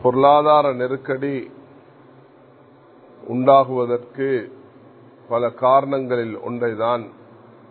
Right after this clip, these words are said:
அல்லாஹு தஆலா குர்ஆனுடைய இருபத்தெட்டாவது சூறாவான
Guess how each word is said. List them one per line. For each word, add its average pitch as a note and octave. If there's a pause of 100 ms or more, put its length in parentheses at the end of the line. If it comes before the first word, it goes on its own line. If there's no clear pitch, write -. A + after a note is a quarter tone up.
(1200)
அல்லாஹு B2 (120)
தஆலா B2+ (100)
குர்ஆனுடைய B2 (100)
இருபத்தெட்டாவது C3+ (120)
சூறாவான A#2